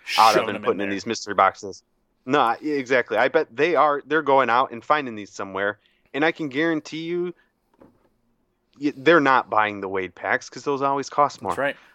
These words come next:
Speaker 1: Um,
Speaker 2: They're
Speaker 1: so they
Speaker 2: buying
Speaker 1: are,
Speaker 2: full
Speaker 1: I,
Speaker 2: booster boxes
Speaker 1: they
Speaker 2: is
Speaker 1: are.
Speaker 2: what they're doing. They're buying full booster
Speaker 1: Well, that's
Speaker 2: boxes.
Speaker 1: true.
Speaker 2: They're weighing
Speaker 1: Yeah.
Speaker 2: them, right? So let's, let's, you know,
Speaker 1: Yeah.
Speaker 2: let's, let's pick
Speaker 1: Oh,
Speaker 2: out,
Speaker 1: yeah.
Speaker 2: uh, Gym Challenger or whatever, right? You know,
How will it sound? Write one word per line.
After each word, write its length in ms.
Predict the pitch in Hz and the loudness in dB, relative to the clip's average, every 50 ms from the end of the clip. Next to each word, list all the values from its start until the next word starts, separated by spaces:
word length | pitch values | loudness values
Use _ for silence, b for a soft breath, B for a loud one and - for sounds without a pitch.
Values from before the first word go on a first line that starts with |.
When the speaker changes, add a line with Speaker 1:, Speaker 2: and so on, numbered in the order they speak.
| b b | b b
Speaker 1:
Um, 580 | - - - - - 226 208 156 165 147 127 B B B B B B - | 4 4 4 4 4 4 4 4 2 -4 -8 B B B B B B 6
Speaker 2:
They're 100 | 165 196 | 8 8
Speaker 1:
so 20 | 190 | 10
they 20 | |
Speaker 2:
buying 220 | 214 208 202 - 156 | 10 8 8 8 6
Speaker 1:
are, 140 | 165 160 139 | 4 4 4
Speaker 2:
full 140 | 185 175 139 | 4 4 4
Speaker 1:
I, 40 | 143 | 4
Speaker 2:
booster 260 | 202 226 - - 139 | 2 2 0 -6 0
boxes 340 | 123 127 120 117 - - 180 | 2 4 4 4 2 2 4
Speaker 1:
they 40 | |
Speaker 2:
is 60 | 170 156 | 4 6
Speaker 1:
are. 80 | 135 | 6
Speaker 2:
what 80 | 113 101 | 4 2
they're 100 | 104 104 | 0 0
doing. 280 | 139 180 151 104 92 b b b b b b b | 0 0 0 0 -6 b b b b b b b
They're 120 | 143 147 | -2 2
buying 320 | 135 160 160 151 143 135 120 | 6 8 6 6 6 2 0
full 220 | - 156 180 196 | 4 4 4 6
booster 360 | 180 185 180 170 - - 151 | 6 6 4 4 4 0 2
Speaker 1:
Well, 160 | 127 - 120 | 4 6 6
that's 140 | 120 131 - | 6 4 2
Speaker 2:
boxes. 220 | 139 151 170 196 95 | -2 -2 -2 -2 -4
Speaker 1:
true. 60 | b b b b b b | b b b b b b
Speaker 2:
They're 180 | 151 151 147 131 | 0 0 2 2
weighing 500 | 120 117 117 131 143 180 202 170 139 120 113 | 0 0 4 4 6 6 6 4 0 -2 -4
Speaker 1:
Yeah. 160 | 104 101 104 | -4 -4 -4
Speaker 2:
them, 200 | 123 180 220 233 _ _ _ - | -4 -6 -10 -12 _ _ _ -2
right? 340 | 127 127 143 180 214 214 - | 4 6 6 6 4 2 -2
So 180 | - 170 151 156 | 0 2 4 4
let's, 200 | 165 156 - - | 4 2 2 0
let's, 240 | 160 156 151 - - | 0 0 0 -2 -8
you 120 | 170 156 | -2 0
know, 60 | 143 | 2
Speaker 1:
Yeah. 60 | 131 | 2
Speaker 2:
let's, 220 | 139 139 - - - | 2 0 -2 -4 -2
let's 180 | 156 147 - | -2 -2 -2
pick 160 | - - 175 139 | 0 2 4 4
Speaker 1:
Oh, 80 | 131 | 4
Speaker 2:
out, 180 | 156 151 - - | 4 2 0 2
Speaker 1:
yeah. 60 | 147 | 2
Speaker 2:
uh, 140 | 139 131 123 | 2 2 2
Gym 240 | 120 127 156 160 - | 0 -2 -4 -2 -2
Challenger 400 | - 139 127 123 127 123 120 127 | -2 -2 0 0 -2 -2 0 0
or 40 | |
whatever, 220 | 123 117 117 110 110 | 2 2 0 0 4
right? 160 | 117 135 143 | 2 2 2
You 140 | 147 143 139 | 2 -2 -2
know, 200 | 131 123 127 127 | -2 -2 -4 -4